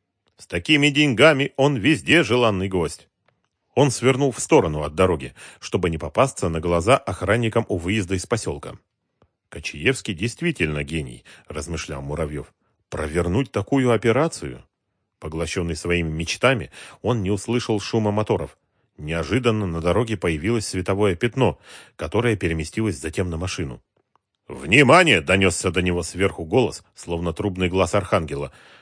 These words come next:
«Водитель автомобиля Volkswagen, остановите машину!» Сердце будто оборвалось. Он выглянул из окна. Над ним летел вертолёт. «Нет!» закричал он, прибавляя скорость. «Нет!»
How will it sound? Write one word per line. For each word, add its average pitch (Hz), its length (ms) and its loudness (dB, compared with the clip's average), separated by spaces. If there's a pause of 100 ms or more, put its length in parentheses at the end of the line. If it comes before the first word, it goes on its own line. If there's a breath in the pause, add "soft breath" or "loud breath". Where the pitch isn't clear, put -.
«Водитель 131 600 4
автомобиля 143 560 4
Volkswagen, 143 800 4 (140 soft breath)
остановите 156 640 6
машину!» 147 540 4 (500)
Сердце - 540 -4
будто 92 400 -2
оборвалось. 95 580 -2 (380 soft breath)
Он 110 160 0
выглянул 101 480 0
из 90 80 -4
окна. 92 320 -6 (340)
Над 76 220 -6
ним 104 260 -2
летел 117 320 0
вертолёт. 113 600 -2 (580)
«Нет!» 240 540 6
закричал 101 640 0
он, 92 120 0
прибавляя 110 480 6
скорость. 107 480 6
«Нет!» 262 1000 8